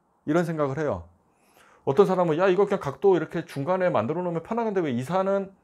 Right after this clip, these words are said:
이렇게 갑자기 올라가게 만들어서 힘들게." 근데 산은 지금까지 우리가 사-, 사람들이 살면서 바뀐 적이 한 번도 없어요. 우리 사람이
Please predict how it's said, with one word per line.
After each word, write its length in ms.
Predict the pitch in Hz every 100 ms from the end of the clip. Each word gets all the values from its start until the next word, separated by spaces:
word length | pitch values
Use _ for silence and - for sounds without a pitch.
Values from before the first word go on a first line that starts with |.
| _ _ _ -
이렇게 260 | 170 220
갑자기 320 | - 131 180
올라가게 320 | 165 151 139 127
만들어서 340 | 120 110 110
힘들게." 760 | 139 175 160 127 113 123 101 87 _ _ _ _ _ _ _ _ _ _
근데 260 | - 196 190
산은 460 | 180 254 254 247
지금까지 720 | 226 160 175 175 170 170 165 - - _ -
우리가 360 | 147 175 165
사-, 260 | 156 165 156
사람들이 400 | - 208 208 175
살면서 600 | 165 160 147 165 156 - - - _
바뀐 320 | - 139 226
적이 160 | 214 202
한 160 | 190 233
번도 220 | 254 214
없어요. 500 | - - 107 104 82 _ _ _ _ _ _ _ _ _
우리 200 | - 180
사람이 680 | 208 233 240 226 233 269 254